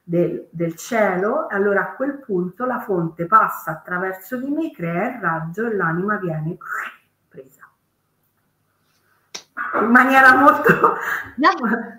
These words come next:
Speaker 1: No, ma perché mi è capitato
Speaker 2: Eh,
Speaker 1: un sacco di
Speaker 2: perché
Speaker 1: volte nel passato, quindi io l'ho
Speaker 2: Bella.
Speaker 1: vissuto sempre così.
Speaker 2: Bella, bella, bella sta spiegazione,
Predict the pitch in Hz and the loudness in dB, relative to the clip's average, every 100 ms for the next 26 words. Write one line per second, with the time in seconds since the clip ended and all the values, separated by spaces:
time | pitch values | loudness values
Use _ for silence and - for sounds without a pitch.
0 | - 254 403 311 285 277 302 311 - 320 | -2 6 8 8 4 2 2 2 4 2
1 | 311 302 311 370 320 320 349 339 349 330 | 6 6 8 6 4 2 2 2 8 10
2 | 285 247 254 247 240 240 - - 262 277 | 10 6 2 -4 -4 -8 -14 -8 -8 -8
3 | - 359 - - - 208 196 196 196 208 | -8 -8 -8 -12 -4 -2 -2 -4 -4 -6
4 | 214 262 254 240 220 453 359 - 202 208 | -6 -6 -2 0 0 0 0 -2 -4 -4
5 | 226 220 - 208 208 202 - 180 - _ | -6 -8 -10 -10 -8 -8 -8 -10 -12 _
6 | _ 349 - _ _ _ 202 285 370 349 | _ -20 -20 _ _ _ -8 -4 -2 -2
7 | 294 302 311 285 285 262 233 226 - 233 | -4 -6 -6 -4 -4 -6 -6 -8 -12 -14
8 | - 220 220 - 247 220 214 214 208 202 | -12 -12 -12 -14 -12 -12 -12 -12 -12 -12
9 | 202 | -14